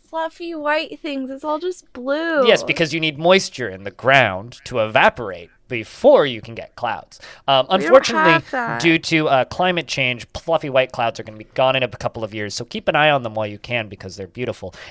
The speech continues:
Speaker 2: Anyway, uh, fluffy white clouds then go up into the sky, and those get attracted to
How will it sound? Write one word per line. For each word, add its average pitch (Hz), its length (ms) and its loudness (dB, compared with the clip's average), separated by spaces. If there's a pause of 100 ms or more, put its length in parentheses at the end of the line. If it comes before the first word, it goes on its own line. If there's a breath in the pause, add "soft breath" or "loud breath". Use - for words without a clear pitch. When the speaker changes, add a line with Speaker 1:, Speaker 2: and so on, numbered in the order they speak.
Speaker 2:
Anyway, 165 360 4 (260 loud breath)
uh, 127 180 4
fluffy 196 320 4
white 156 260 6
clouds 135 360 4
then 127 160 -2
go 120 140 2
up 113 100 -2
into 110 80 -6
the 107 100 -6
sky, 165 500 6 (180 loud breath)
and 147 160 0
those 143 160 2
get 139 80 0
attracted 123 420 0
to 110 180 -10